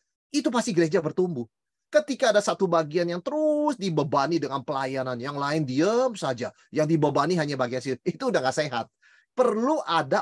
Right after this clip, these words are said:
manajemen organisasi yang baik, ya, sehingga merata begitu, ya. Gereja berapa ukurannya, apakah lima ratus, tiga ratus, seribu, itu dibagi dengan merata tugas-tugasnya, ya.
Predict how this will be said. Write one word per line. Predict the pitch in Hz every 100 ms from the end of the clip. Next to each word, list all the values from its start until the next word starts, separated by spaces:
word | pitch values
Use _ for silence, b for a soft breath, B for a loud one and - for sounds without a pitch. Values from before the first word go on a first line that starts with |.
| 165
manajemen | 160 151 139 139 143 143
organisasi | 131 123 120 156 147 135
yang |
baik, | 110 104 160 - _
ya, | 98 117 143 b b
sehingga | - 156 156
merata | 151 156 180 190 _ 190 143
begitu, | 127 123 117
ya. | 139 175 b b
Gereja | 117 120 113 147
berapa | 127 110 - 127
ukurannya, | 117 117 117 113 120 120 120 120
apakah | - 120 110
lima | 107 107
ratus, | 123 - 127 123
tiga | 110 113
ratus, | 120 120 123 -
seribu, | 120 123 123 127 b b
itu | - 160 185
dibagi | 120 107 104 117
dengan | 117 104
merata | 104 101 101 - 110 -
tugas-tugasnya, | 101 101 - 101 107 - 101
ya. | 98